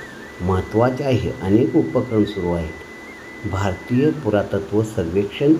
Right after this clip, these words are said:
एएसआय किल्ल्याच्या देखभाल आणि जीर्णोद्धाराचे निरीक्षण करते.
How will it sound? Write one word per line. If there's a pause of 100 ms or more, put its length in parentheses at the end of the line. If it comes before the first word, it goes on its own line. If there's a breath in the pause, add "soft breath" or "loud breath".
(160)
एएसआय (200)
किल्ल्याच्या (800)
देखभाल
आणि (240)
जीर्णोद्धाराचे
निरीक्षण
करते.